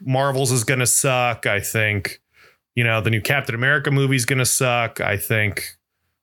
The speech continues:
I think it's all just gonna be a bummer, man. I think it's all, I think it's all done. I,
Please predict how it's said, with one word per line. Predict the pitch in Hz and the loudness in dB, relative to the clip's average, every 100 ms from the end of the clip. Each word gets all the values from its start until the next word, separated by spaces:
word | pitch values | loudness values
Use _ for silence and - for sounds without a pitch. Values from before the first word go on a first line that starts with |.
| - | -4
I | |
think | 131 185 | 0 0
it's | 156 | 0
all | 170 | 0
just | 165 143 | 0 0
gonna | 170 | 0
be | 151 151 | 2 2
a | |
bummer, | 131 139 139 104 | 2 2 2 2
man. | 101 101 107 - | 2 0 -2 -2
I | 117 | 0
think | 143 | 2
it's | 143 139 | 2 0
all, | 123 120 123 | 0 0 0
I | 127 | 0
think | 160 | 0
it's | 165 147 | 0 0
all | 127 101 | 0 0
done. | 104 90 - - - | -2 -2 -8 -20 -6
I, | - 151 | -2 -2